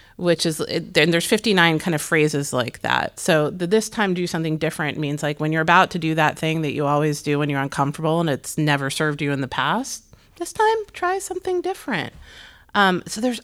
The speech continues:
all these kind of little pithy slogans that you learn and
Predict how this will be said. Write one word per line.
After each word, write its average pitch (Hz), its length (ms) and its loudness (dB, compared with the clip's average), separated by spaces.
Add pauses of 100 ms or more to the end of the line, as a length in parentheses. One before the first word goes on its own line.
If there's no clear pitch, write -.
(100)
all 247 200 6
these 311 220 4
kind 285 160 0
of 254 60 2
little 233 360 4 (540)
pithy 269 560 0
slogans 196 1000 0
that 175 240 -2
you 180 200 -2
learn 247 300 4
and 233 100 4